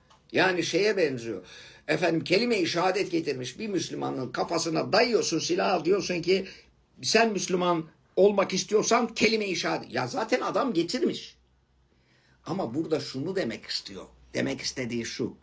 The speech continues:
Bakın gittiğiniz yolda plaklar var.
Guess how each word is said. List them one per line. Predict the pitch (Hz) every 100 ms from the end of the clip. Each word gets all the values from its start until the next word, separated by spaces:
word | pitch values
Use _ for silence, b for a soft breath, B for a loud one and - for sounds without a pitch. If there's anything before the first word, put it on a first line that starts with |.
| _ B B B -
Bakın | 143 160 127 104
gittiğiniz | 135 135 160 165 170 120
yolda | 117 120 135 131
plaklar | 120 104 107 127 120
var. | 92